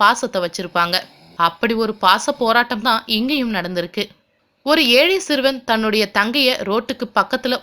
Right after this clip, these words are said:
உட்கார வச்சுட்டு பக்கத்துல யாசகம் கேட்டிருக்காரு. திடீர்னு அதிகமா மழை வர ஆரம்பிச்சிருக்கு. மழையில தன் தங்கை நனையாம இருக்கிறதுக்காக மடியில தன்னுடைய தங்கைய உட்கார வச்சுக்கிட்டு அந்த தட்டை தன் தங்கை மேல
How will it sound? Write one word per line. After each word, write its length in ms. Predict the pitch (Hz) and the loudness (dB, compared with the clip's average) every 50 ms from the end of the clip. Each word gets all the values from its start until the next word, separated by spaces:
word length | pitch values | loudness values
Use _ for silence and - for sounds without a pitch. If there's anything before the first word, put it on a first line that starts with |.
| - | -6
உட்கார 260 | 190 - - 254 269 269 233 214 | -8 -4 -2 0 0 0 -2 -4
வச்சுட்டு 300 | 208 - 214 196 226 226 220 - - - - _ _ - | -6 -8 -6 -4 -4 -6 -6 -10 -20 -20 -20 _ _ 0
பக்கத்துல 500 | 220 226 - - 330 330 294 254 233 233 226 - 190 196 | 0 0 0 -2 -2 0 0 0 0 -2 -2 -2 0 2
யாசகம் 460 | 202 233 269 - 302 269 196 208 196 202 | 2 2 2 2 -2 -2 -2 -4 -8 -6
கேட்டிருக்காரு. 520 | 208 180 175 - 185 170 - 180 170 175 180 - - _ _ _ _ - 196 | -6 -6 -6 -6 -8 -6 -2 -2 -2 -2 -2 -6 -10 _ _ _ _ -4 2
திடீர்னு 420 | 254 269 254 320 359 349 339 349 311 226 220 | 2 4 4 4 2 2 2 2 2 2 2
அதிகமா 380 | 220 277 240 285 254 254 240 240 214 202 | 0 0 0 0 0 2 2 2 2 2
மழை 180 | 202 214 247 302 302 269 | 2 4 4 2 2 0
வர 100 | 214 214 202 185 | 2 4 4 4
ஆரம்பிச்சிருக்கு. 560 | 185 190 190 185 190 - 208 185 175 - 190 - - _ _ _ _ _ _ - | 4 2 0 -6 -6 -6 -8 -8 -6 -6 -8 -8 -8 _ _ _ _ _ _ -4
மழையில 420 | 190 185 180 196 254 277 269 233 240 240 | 0 2 2 2 2 2 2 0 -2 -2
தன் 220 | - 233 208 196 196 202 | -4 -4 -6 -4 -2 -4
தங்கை 200 | 180 185 208 226 233 208 196 180 | -2 -2 -2 -2 -2 -2 -2 -2
நனையாம 420 | 175 190 202 196 202 247 302 302 - 208 | 0 0 2 2 2 2 0 -2 -4 -4
இருக்கிறதுக்காக 680 | 208 240 240 - 269 208 254 240 - 220 208 196 214 226 247 - - - - _ - 190 196 | -4 -4 -4 -4 -4 -4 -2 -2 0 0 0 2 0 -4 -4 -6 -16 -20 -20 _ -6 -2 0
மடியில 360 | 196 202 226 311 320 302 254 254 247 247 - | 2 2 2 2 2 2 0 -2 -2 -2 -2
தன்னுடைய 300 | 240 240 240 214 214 208 208 214 | -2 0 0 0 -2 -2 0 0
தங்கைய 300 | 196 208 233 285 294 285 240 190 190 | -2 0 0 0 0 0 0 0 -2
உட்கார 280 | 190 - 277 294 302 262 214 | -2 0 0 2 2 0 -2
வச்சுக்கிட்டு 400 | 196 - 196 208 185 160 190 233 262 - _ _ _ _ _ _ _ - 226 262 | -4 -8 -8 -8 -4 -4 -2 -4 -4 -8 _ _ _ _ _ _ _ -4 -2 -2
அந்த 200 | 262 240 254 254 - | 0 -2 -2 0 0
தட்டை 260 | 247 269 262 - 339 311 - - | -2 0 0 -2 -2 -2 -2 -4
தன் 160 | 269 247 233 - | -4 -4 -2 0
தங்கை 240 | 240 240 277 320 339 311 294 | 0 0 0 -2 -2 -2 -2
மேல 120 | 269 | -2